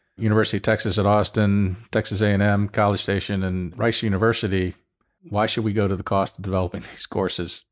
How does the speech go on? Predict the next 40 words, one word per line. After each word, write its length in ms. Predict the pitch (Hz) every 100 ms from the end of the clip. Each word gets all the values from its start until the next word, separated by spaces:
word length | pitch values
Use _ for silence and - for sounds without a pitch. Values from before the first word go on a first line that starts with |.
| -
Let's 240 | 101 -
just 260 | 101 - - _ _ _ _
use 220 | 104 104
them 120 | 98 92
as 100 | 92
our 220 | 92 95
own." 220 | 95 95
And 160 | 87 85 _ _ _
they're 200 | - 92
under 200 | 98 101
the 200 | 90 90
O 140 | 92 92
E 60 |
R 140 | 90 90
Common 320 | - 90 87
License 380 | 87 92 90 85
Agreement, 400 | 80 90 92 85
so 120 | 90
you 140 | 87
just 180 | 87 87
have 160 | 90 82
to 80 | 82
give 140 | 85
attribution 640 | 87 - 82 90 98 90
and 180 | 87 82 - _ _ _ _
focus 420 | - 98 98 107
on 180 | 98 95
what 120 | 92
we 100 | 92
do 180 | 92 95
well 440 | 92 87 110 101 92
in 60 |
our 240 | 87 90 87
specialization 880 | - 98 - 101 95 98 104 117 98
and 400 | 95 90 85 -
primary 360 | 98 98 95
content 440 | - 107 117 98 85
for 220 | 95 90
our 80 | 95
majors. 440 | 123 139 69 -